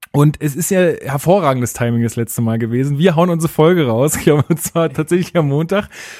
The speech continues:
Und am Dienstag früh um zehn Uhr gibt Klinsmann seinen Rücktritt bekannt. Ähm, es gibt ja so, also ich will das jetzt überhaupt nicht gleichsetzen, so versteht mich da bitte nicht falsch. Aber, ähm,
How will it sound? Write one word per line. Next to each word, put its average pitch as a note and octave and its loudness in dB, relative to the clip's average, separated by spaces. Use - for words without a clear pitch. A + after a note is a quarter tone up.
Und F3 -6
am D#3 -2
Dienstag E3+ 0
früh E3+ 0
um D3 -6
zehn F3+ 2
Uhr E3+ 2
gibt E3 0
Klinsmann E3 4
seinen D3 4
Rücktritt D#3+ 0
bekannt. G#2+ -2
Ähm, C#3+ 2
es - -8
gibt G3 -2
ja F#3+ 4
so, E3+ 2
also C3+ 2
ich A#2+ -8
will C#3 4
das D3 0
jetzt C#3+ 0
überhaupt C3 0
nicht C#3 0
gleichsetzen, A#2+ 2
so A2 -2
versteht B2 -4
mich B2 -2
da A#2+ 0
bitte A#2 -4
nicht A2+ -4
falsch. A#2 -4
Aber, A#2 0
ähm, G#2 -10